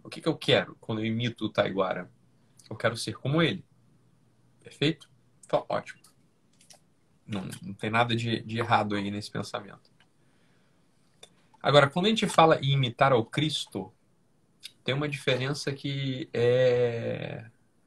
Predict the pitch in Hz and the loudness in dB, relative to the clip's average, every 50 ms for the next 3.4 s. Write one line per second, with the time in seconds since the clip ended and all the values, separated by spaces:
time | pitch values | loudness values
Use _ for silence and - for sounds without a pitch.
0 | _ _ _ _ - - _ _ _ _ _ _ _ _ _ _ _ _ _ _ | _ _ _ _ -20 -20 _ _ _ _ _ _ _ _ _ _ _ _ _ _
1 | _ _ _ _ _ - - - 117 110 110 110 113 120 131 143 143 - 139 131 | _ _ _ _ _ -18 -12 -8 -6 -4 -4 -2 -2 0 0 2 2 2 2 0
2 | - - 139 135 135 139 127 123 131 139 143 - - 156 160 156 156 151 151 147 | 0 -2 -2 0 0 0 -2 0 -2 -6 -6 -6 -4 -2 0 0 0 0 -2 -2
3 | 139 127 120 - - - - | -4 -4 -6 -6 -8 -8 -12